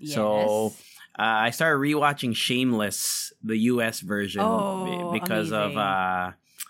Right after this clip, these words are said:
Speaker 1: ano nga name nga? I always forget his name. I just call him his character
Speaker 2: The
Speaker 1: name.
Speaker 2: Bear. <laughs>
Speaker 1: No, in the, in The Bear's name is Carmy.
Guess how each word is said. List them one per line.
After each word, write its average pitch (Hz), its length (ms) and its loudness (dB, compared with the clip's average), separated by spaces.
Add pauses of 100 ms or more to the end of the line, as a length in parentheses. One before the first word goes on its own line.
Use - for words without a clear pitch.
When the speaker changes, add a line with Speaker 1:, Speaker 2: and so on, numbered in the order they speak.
Speaker 1:
ano 123 80 -4
nga 139 100 0
name 151 260 -2
nga? 202 260 0 (200)
I - 120 -16
always 143 240 -4
forget 107 260 -2
his 104 140 -6
name. 101 200 -6
I 107 160 0
just 120 160 -6
call 110 260 -2
him 107 340 -4 (460)
his 113 220 -6
character 104 420 -2
Speaker 2:
The - 60 -2
Speaker 1:
name. - 80 -4
Speaker 2:
Bear. 143 680 -4
<laughs> 254 80 -6
Speaker 1:
No, 139 200 2
in 135 160 2
the, 147 140 4
in 160 140 -2
The 165 60 2
Bear's 165 240 4
name 151 140 0
is 127 120 -2
Carmy. 113 720 0